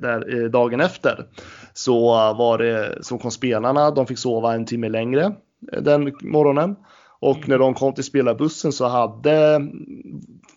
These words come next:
Speaker 1: tränarna då packat in all deras utrustning åt dem. I spel-
Speaker 2: Okej.
Speaker 1: Och det var, <laughs> enligt Sanne Lindström då, då var ju det en,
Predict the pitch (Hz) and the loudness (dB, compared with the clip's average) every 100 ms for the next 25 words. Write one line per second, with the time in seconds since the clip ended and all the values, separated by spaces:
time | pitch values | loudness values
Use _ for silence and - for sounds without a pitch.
0 | _ - - - 147 131 110 113 113 117 | _ -20 -20 -4 0 0 -2 -6 -6 -6
1 | 104 98 98 123 123 127 156 160 143 123 | -8 -10 -10 -12 -10 -8 -8 -6 -4 -4
2 | 117 117 110 127 117 151 175 156 113 - | -2 -4 -4 -8 -8 -8 -6 -6 -6 -8
3 | - - _ _ _ _ _ _ _ _ | -12 -14 _ _ _ _ _ _ _ _
4 | - - 143 131 135 208 151 - _ _ | -20 -10 -8 -2 2 2 0 -8 _ _
5 | _ - 135 160 160 156 151 - - - | _ -2 2 4 4 4 2 -2 -6 -4
6 | 120 - 180 156 151 139 131 135 139 147 | -2 2 2 2 -2 -4 -4 -6 -4 -6
7 | 117 113 110 113 113 110 107 107 | -4 -4 -2 -2 -4 -4 -4 -4